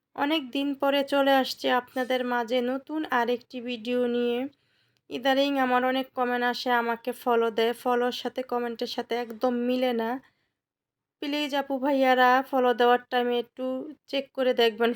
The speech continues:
ফলো হয় কি না। আমি সবার ভিডিও দেখি ফলো দিয়ে, আমিও চাই আমার ভিডিও সবাই দেখুক, লাইক, কমেন্ট, শেয়ার, ফলো দিয়ে। আমরা সবাই এখানে আসছি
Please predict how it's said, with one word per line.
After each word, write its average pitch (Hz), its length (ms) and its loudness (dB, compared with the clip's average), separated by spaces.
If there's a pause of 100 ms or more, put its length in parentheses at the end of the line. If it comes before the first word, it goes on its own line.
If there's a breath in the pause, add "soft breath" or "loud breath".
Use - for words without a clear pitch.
ফলো 240 240 4
হয় 214 320 6
কি 240 160 -8
না। 220 160 -2 (720)
আমি 247 240 -2
সবার 254 380 2 (100)
ভিডিও 262 260 0
দেখি 247 320 2 (120)
ফলো 240 300 4
দিয়ে, 226 240 2 (140)
আমিও 240 220 2 (100)
চাই 254 140 4 (100)
আমার 233 240 2
ভিডিও 240 360 0 (480 soft breath)
সবাই 226 340 2
দেখুক, 240 360 2 (160)
লাইক, 220 280 4 (160)
কমেন্ট, 226 460 -4
শেয়ার, 226 340 2 (120)
ফলো 220 300 4
দিয়ে। 220 280 0 (680)
আমরা 247 300 -2 (120)
সবাই 262 280 2 (120)
এখানে 254 260 0 (140)
আসছি - 400 -6